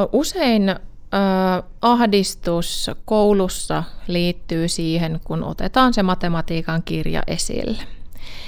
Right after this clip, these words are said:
Ja valitettavan usein lapsella tai nuorella on sellainen käsitys, että se matematiikka asuu siinä kirjassa, kun sitä oppiainetta opetetaan hyvin paljon sen oppikirjan kautta,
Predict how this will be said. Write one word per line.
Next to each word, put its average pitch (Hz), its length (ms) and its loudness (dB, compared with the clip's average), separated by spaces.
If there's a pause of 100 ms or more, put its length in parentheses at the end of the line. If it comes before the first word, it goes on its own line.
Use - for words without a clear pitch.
(200)
Ja 180 120 2
valitettavan 180 1000 2
usein 170 680 0 (600)
lapsella 180 520 0
tai 175 240 0
nuorella 190 500 4
on 165 100 -2
sellainen 175 520 0
käsitys, - 560 2
että - 240 -8
se 170 140 -2
matematiikka 170 880 0
asuu 170 320 0
siinä 156 320 -4
kirjassa, 151 800 0 (960)
kun 285 240 2
sitä 214 280 2
oppiainetta 185 640 2
opetetaan 185 640 0
hyvin 262 380 2
paljon 165 560 0 (580)
sen 202 260 0
oppikirjan 196 840 2
kautta, 156 760 -2